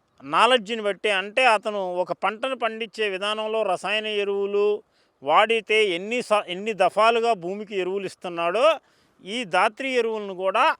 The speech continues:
అన్నే దఫాలుగా భూమికి ఇస్తే సరిపోయిద్ది. ఇంకా కొత్త సైన్స్ ఏం లేదు ఇందులో.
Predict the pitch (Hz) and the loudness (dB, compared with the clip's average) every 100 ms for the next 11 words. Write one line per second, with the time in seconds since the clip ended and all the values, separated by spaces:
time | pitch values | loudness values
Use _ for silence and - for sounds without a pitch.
0 | _ 165 202 240 285 262 247 - 220 226 | _ -8 -8 2 2 4 2 2 0 0
1 | 262 233 214 220 208 185 254 285 226 170 | -2 -2 -6 -6 -12 -6 -4 -2 -4 -4
2 | 175 143 151 190 202 - 196 262 240 254 | -8 -8 -10 -4 -4 -2 -6 -4 -2 -4
3 | 233 226 220 202 190 185 170 | -2 -2 0 -2 -2 -4 -6